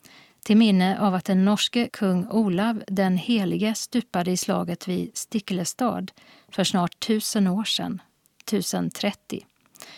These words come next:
Ett talesätt säger: "Ger Erik ax, ger Olof kaka." Och om man hade sått vid Eriksmässan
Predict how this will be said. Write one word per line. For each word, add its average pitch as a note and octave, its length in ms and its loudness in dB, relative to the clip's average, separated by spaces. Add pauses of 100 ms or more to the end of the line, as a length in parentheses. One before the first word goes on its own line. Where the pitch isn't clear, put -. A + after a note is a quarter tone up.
(300)
Ett G#3 240 0
talesätt A3 520 2
säger: E3+ 500 -2
"Ger F#3+ 320 0
Erik F#3 440 -2
ax, - 440 -4
ger A#3 380 0
Olof G3 380 -2
kaka." - 540 -4 (640)
Och G#3 360 0
om G3 160 2
man F#3 200 0
hade F#3+ 260 -2
sått - 360 -4
vid A#3+ 120 -2
Eriksmässan G3 880 2